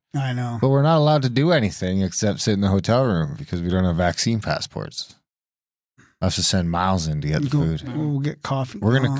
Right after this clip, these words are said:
Speaker 2: cook.
Speaker 1: yeah.
Speaker 2: I got a bunch of food I'll bring out there. We got some steaks and some
Speaker 1: Oh,
Speaker 2: pork
Speaker 1: that's good.
Speaker 2: chops. So
Speaker 1: Right on.
Speaker 2: we'll eat good. All
Speaker 1: Yeah.
Speaker 2: that stuff. Anyway, big thanks to Kimberly. Big thanks to Chad.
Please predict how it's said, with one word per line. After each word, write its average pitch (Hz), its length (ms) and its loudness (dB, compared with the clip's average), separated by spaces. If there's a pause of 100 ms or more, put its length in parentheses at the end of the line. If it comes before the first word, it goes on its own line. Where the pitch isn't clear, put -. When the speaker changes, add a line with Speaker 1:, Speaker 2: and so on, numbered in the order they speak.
Speaker 2:
cook. 113 80 0
Speaker 1:
yeah. 139 240 -4 (160)
Speaker 2:
I 95 80 2
got 113 140 2
a - 20 0
bunch 107 220 2
of - 80 0
food 101 260 2
I'll 85 100 4
bring 80 220 2
out 76 160 0
there. 76 220 0
We 76 60 0
got 73 180 0
some 71 160 -8
steaks - 580 -2
and - 100 -12
some 170 220 -4
Speaker 1:
Oh, 139 40 -2
Speaker 2:
pork - 180 -2
Speaker 1:
that's - 60 -8
good. 147 200 -2
Speaker 2:
chops. - 160 -8
So - 140 -4 (120)
Speaker 1:
Right 113 140 -2
on. 107 240 -6 (400)
Speaker 2:
we'll 185 160 0
eat 110 240 2
good. 101 260 2 (320)
All - 60 -6
Speaker 1:
Yeah. 92 60 0
Speaker 2:
that 95 160 0
stuff. - 180 -4
Anyway, 123 160 2
big 113 220 -2
thanks 127 220 0
to - 80 -20
Kimberly. 131 360 2
Big 113 200 0
thanks 117 200 0
to 87 60 -12
Chad. 120 500 2